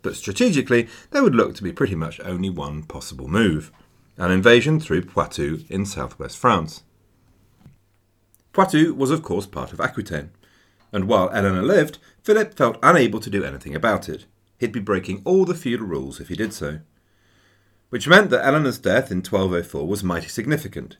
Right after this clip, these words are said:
Philip now felt at liberty to cause as much trouble as he liked. At first, he was completely successful.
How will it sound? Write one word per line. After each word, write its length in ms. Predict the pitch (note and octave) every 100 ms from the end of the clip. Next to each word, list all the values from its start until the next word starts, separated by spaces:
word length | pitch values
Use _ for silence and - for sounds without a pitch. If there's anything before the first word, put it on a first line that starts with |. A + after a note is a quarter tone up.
| _ _ _ _
Philip 380 | - D#3 F3+ -
now 200 | A2+ A2
felt 300 | - F2+ F2
at 140 | -
liberty 320 | G2 A2 A2 G#2+
to 100 | -
cause 280 | E2+ D#2
as 100 | D#2
much 240 | B2+ E3 -
trouble 280 | - C#2 B1+
as 80 |
he 100 | D2+
liked. 380 | D2+ C#2+ - - _ _ _ _ _ _ _ _ _ _ _ _ _ _ _ _ _ _ _ -
At 100 | -
first, 440 | G3 A3 G#3 - _
he 100 | -
was 140 | A#3 -
completely 540 | G3+ G#3 A#3 G#3 F#3
successful. 640 | - E3+ - - - C#2+